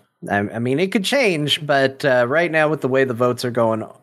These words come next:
almost everybody, uh, has at least, 'cause you can pick multiple options. Uh,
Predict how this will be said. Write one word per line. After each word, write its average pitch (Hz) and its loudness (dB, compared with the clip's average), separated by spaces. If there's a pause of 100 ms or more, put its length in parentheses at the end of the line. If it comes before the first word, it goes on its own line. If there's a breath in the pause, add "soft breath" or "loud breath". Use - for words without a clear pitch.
(280)
almost 233 2
everybody, 139 2
uh, 107 -4
has 110 -6
at 120 -8
least, 123 -6
'cause 139 -4
you 139 -2
can 135 -2
pick 123 -2
multiple 107 -4
options. 104 -4
Uh, 98 -2